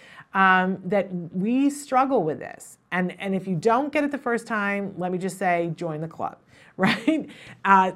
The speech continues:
it, this is one of the hardest concepts, even for therapists, to understand. Plus,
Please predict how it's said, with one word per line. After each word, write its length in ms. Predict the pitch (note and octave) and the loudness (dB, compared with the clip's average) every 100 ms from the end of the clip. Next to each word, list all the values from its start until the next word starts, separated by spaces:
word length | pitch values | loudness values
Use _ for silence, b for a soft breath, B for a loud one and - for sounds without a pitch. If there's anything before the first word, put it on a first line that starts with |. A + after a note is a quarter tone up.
| F3+ E3 | -8 -6
it, 400 | G3 G3 - F3+ | -4 -4 -6 -2
this 220 | C#4+ C#4+ | -2 0
is 160 | D#4 | -2
one 100 | C4+ | 0
of 60 | G3+ | 0
the 60 | G3 | 0
hardest 580 | - E3+ F3+ A3 C4 - | -2 0 2 2 -2 -6
concepts, 800 | G#3+ G3 F#3+ F#3 D3+ D#3 - - | -4 -4 -4 -2 -2 -2 -8 -10
even 300 | G#3 A3 C#4+ | -6 -4 -4
for 140 | D4 | -6
therapists, 840 | F#3 A#3 G#3+ G#3 G3+ D#3+ D3+ D#3+ - | -4 -2 0 0 -2 -4 -4 -6 -10
to 140 | - | -10
understand. 640 | F3 E3+ F3 E3+ C3 B2+ - | -8 -8 -8 -8 -8 -12 -16
Plus, 500 | - C#3 F#3+ G3 | -12 -6 -6 -8